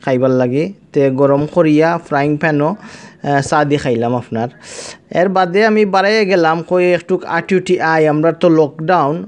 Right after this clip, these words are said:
লকডাউন একটু আটি উটি আইলে, আহ, আটতে আইলে একটু, আহ, ফ্রেশ লাগে। আহ, তো বাড়াইয়া যাইতে সময় আপনারা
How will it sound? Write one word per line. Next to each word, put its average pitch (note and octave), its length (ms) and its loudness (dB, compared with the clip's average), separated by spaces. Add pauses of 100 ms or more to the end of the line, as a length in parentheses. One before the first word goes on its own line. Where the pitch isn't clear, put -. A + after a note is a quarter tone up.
লকডাউন D3+ 540 -2
একটু E3 260 -2
আটি E3 220 -2
উটি F3 180 0
আইলে, D#3 560 4
আহ, C#3+ 520 0
আটতে D3+ 240 -2
আইলে D#3+ 220 4
একটু, D3+ 240 -2
আহ, D3+ 540 0
ফ্রেশ D3 360 -2
লাগে। D3 320 0 (560)
আহ, D3+ 360 -2
তো D#3+ 140 -2
বাড়াইয়া F#3 340 2
যাইতে F#3+ 260 2
সময় G3 420 0
আপনারা F3+ 600 0